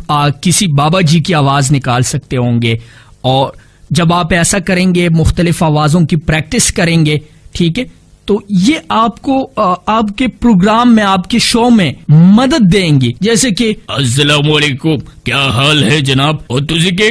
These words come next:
کرن دے پے ہو؟ تو زنگی پہلے ہی دسا سی، کرونا وائرس آ گیا جی، تے تسی ہاتھ نہیں دھونے ہو، ماسک کا استعمال نہیں کرنے ہو۔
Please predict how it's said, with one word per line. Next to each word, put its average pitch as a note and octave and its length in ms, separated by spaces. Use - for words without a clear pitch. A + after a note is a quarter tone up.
کرن A#3 260
دے A3+ 100
پے F#3 140
ہو؟ G3 140
تو G3 180
زنگی A3 320
پہلے A3+ 240
ہی B3+ 60
دسا A3+ 320
سی، F#3+ 220
کرونا A3 360
وائرس B3 440
آ A#3 120
گیا F#3+ 220
جی، F#3 180
تے A#3 140
تسی C4 340
ہاتھ A3+ 280
نہیں C4 140
دھونے A3 300
ہو، A#3+ 100
ماسک G#3 420
کا B3 80
استعمال G#3+ 520
نہیں A3+ 140
کرنے F#3+ 200
ہو۔ A#3+ 60